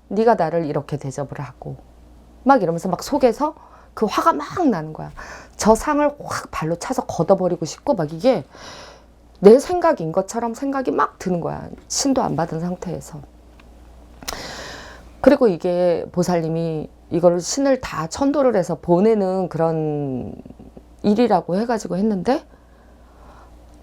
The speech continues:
선생님이 오셔가지고 일을 하는데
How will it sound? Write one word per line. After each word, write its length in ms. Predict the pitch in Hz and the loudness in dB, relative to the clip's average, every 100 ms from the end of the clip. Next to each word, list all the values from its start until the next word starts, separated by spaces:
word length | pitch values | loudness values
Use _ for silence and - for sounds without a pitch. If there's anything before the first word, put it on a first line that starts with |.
| - - | -20 -16
선생님이 520 | - 302 339 320 262 | 0 2 4 4 4
오셔가지고 640 | 202 139 180 175 156 143 151 | 4 0 -2 -2 -2 -2 -4
일을 260 | 147 147 147 | 0 0 0
하는데 520 | 220 185 143 262 | -2 -2 0 -2